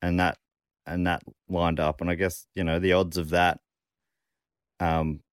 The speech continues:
even though, yeah, it is interesting, I think his eyes are different, but I g-, can eyes change in eight months? I, I,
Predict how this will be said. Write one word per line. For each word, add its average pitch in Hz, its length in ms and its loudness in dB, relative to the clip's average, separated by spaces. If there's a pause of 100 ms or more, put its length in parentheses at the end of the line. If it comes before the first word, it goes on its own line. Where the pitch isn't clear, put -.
even 139 220 4
though, 156 140 6
yeah, 127 220 8
it 104 80 6
is 110 140 2
interesting, 110 380 4
I 98 80 4
think 98 240 -2
his 104 120 -2
eyes 107 360 4
are 127 100 2
different, 135 480 -2 (380)
but - 100 -10
I 131 60 -4
g-, - 140 -10 (100)
can 147 160 2
eyes 139 260 6
change 147 420 2
in 147 80 4
eight 147 200 2
months? 180 440 0
I, 147 60 -4 (320)
I, 113 60 -4